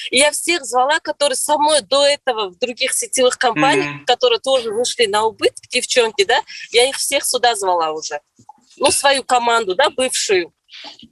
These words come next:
Speaker 2: Мгм.
Speaker 1: Я их всех звала, говорю: «Мы же там вот так зарабатывали, а ли-, а здесь, оказывается, вот так можно заработать». И,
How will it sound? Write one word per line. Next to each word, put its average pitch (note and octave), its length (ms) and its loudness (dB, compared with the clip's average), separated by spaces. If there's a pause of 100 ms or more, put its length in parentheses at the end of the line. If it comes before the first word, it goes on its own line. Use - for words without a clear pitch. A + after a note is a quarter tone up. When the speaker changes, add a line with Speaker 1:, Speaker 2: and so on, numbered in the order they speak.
(140)
Speaker 2:
Мгм. D3+ 580 0
Speaker 1:
Я A3+ 200 4
их C4+ 60 -4
всех C4+ 300 -2
звала, A3+ 360 2
говорю: G#3+ 420 0
«Мы C4+ 160 0
же A#3+ 120 0
там A#3 300 0
вот G3 200 -2
так C#4 240 2
зарабатывали, B3 680 0
а F#3 140 2
ли-, G#3+ 180 -12
а G#3 120 0
здесь, D4+ 320 -2
оказывается, B3+ 440 0
вот G#3+ 220 -4
так C#4 240 2
можно A#3+ 260 -2
заработать». G3 640 0 (300)
И, C4+ 120 4